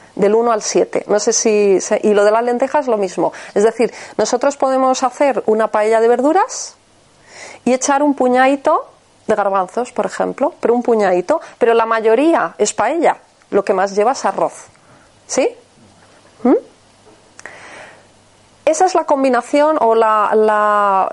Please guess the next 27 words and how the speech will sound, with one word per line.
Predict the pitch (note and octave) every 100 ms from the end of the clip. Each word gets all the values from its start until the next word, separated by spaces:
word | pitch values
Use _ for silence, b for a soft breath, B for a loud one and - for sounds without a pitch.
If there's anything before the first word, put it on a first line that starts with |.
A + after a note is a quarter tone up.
| G#3
la | G#3
combinación | A3 G#3+ G#3 G3+ - C4+ C#4 C#4
o | G#3+
de | G3+
cuando | G3 G#3+ G#3
empezamos | G#3 G3+ B3+ C4 C#4+
o | C#4+
comenzamos | C4 B3 C#4 C4 B3
a |
hablar | A#3+ C4+ C4
de | G#3
malas | G3 G#3 A#3 -
combinaciones | B3+ B3+ B3 B3 C4+ C#4
es | A#3+
la | G#3
más | G3+ G#3+
habitual. | A#3 G#3+ F#3 E3 - - B B B
Con | - A3+
lo | A#3
cual, | C4 C4 F3 - _ B -
la | A#3
proteína, | - B3+ C4+ D#4 F4+
¿con | F4+ A#3+
qué | A#3
la | C4+ C4
podemos | C4 B3 B3 A#3+ A#3 A3+ - - - - - _ _ _ -
combinar? | - A#3+ A#3+ G3 D#3+